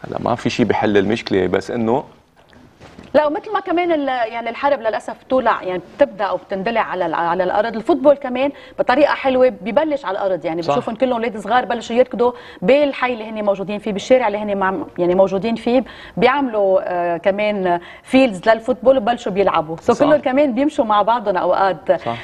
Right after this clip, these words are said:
Speaker 2: الا، آه، اشتغلت انت كمان على موسيقى الفيلم كمان،
Speaker 1: صح.
Speaker 2: قديش ركزت عليها وقديش جربت تدمج ما بين الحرب وما بين الفوتبول بالموسيقى اللي اخترتها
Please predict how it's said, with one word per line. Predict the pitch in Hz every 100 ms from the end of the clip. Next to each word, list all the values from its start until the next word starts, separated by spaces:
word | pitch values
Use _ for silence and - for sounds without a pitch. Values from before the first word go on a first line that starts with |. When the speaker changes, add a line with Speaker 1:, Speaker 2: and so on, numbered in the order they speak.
| - - 233
Speaker 2:
الا، | 262
آه، | 339 339 214
اشتغلت | 214 247 277 269
انت | 269
كمان | 262 220 226
على | 185 185
موسيقى | 180 220 220 156
الفيلم | 151 165 156 156
كمان، | 160 151
Speaker 1:
صح. | -
Speaker 2:
قديش | 180 247 254
ركزت | 233 240 233
عليها | 208 196 220
وقديش | 202 185 233
جربت | 220 220 208 -
تدمج | 190 202 180
ما | 196
بين | 196 247
الحرب | 226 - 226 214
وما | 196 196
بين | 214 233 - - -
الفوتبول | 160 175 175 190 185
بالموسيقى | 165 240 208 180 - 190 185
اللي | 165
اخترتها | - - 170 -